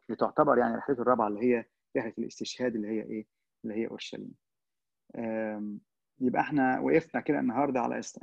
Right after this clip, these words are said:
إصحاح واحد وعشرين آية، آية، آه، خمستاشر. نبتدي المرة الجاية إن شاء الله من آية ستاشر.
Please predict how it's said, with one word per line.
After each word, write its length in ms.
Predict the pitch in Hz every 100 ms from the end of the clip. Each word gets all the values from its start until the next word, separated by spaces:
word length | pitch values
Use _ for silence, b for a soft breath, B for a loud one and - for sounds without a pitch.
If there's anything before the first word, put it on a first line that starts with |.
| 131 127
إصحاح 280 | - 139
واحد 220 | 143 131 123
وعشرين 480 | 110 - 131 147
آية، 500 | 135 135 135 131 123 _ _ _ _ _ _ _ _ _
آية، 520 | 127 127 127 127 127 - _ _ _ _ _
آه، 180 | 117 113
خمستاشر. 760 | - 123 113 - 123 107 - 110 104 -
نبتدي 240 | - - 139
المرة 200 | 123 123
الجاية 200 | 113 120
إن 100 | 107
شاء 160 | -
الله 140 | 113 113
من 120 | 113
آية 220 | 117 113 107
ستاشر. 680 | - _ - - - -